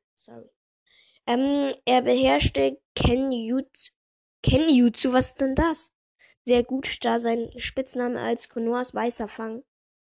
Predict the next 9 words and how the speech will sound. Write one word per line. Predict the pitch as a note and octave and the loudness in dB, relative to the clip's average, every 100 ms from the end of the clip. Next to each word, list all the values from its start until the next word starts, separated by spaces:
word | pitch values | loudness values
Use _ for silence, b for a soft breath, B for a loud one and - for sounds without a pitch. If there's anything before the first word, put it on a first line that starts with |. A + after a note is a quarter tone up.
| _ _ _ _ | _ _ _ _
Fang | - A#3 A#3 | -10 -8 -8
auf | - A3+ | -8 -8
seiner | - A3+ A3+ A3+ - _ | -6 -6 -4 -6 -8 _
beeindruckenden | - - A#3 B3 - - - A3+ - A3+ B2 _ b b | -14 -6 -2 -2 -4 -8 -6 -8 -6 -8 -10 _ b b
Verwendung | - G#3 A3 B3 B3 B3 - - _ _ _ - | -10 -4 -2 0 -2 -2 -6 -14 _ _ _ -6
des | A3+ - - - _ _ _ _ _ - | -2 -2 -4 -8 _ _ _ _ _ -8
Weißlicht-Chakra-Säbels | A3+ A#3+ B3+ - A#3 A3+ - - - - A#3+ A3+ - A#3+ B3 _ _ _ _ - A3+ A3+ A#3 A#3+ - _ - | -2 0 -2 -6 -4 -4 -6 -14 -12 -8 -6 -8 -8 -8 -8 _ _ _ _ -4 0 0 0 -2 -6 _ -6
be-, | A#3+ - _ _ _ _ _ - | -6 -6 _ _ _ _ _ -4
beruht. | A#3+ A#3+ A#3+ A#3 A#3+ - - | 0 0 -2 -2 -4 -6 -12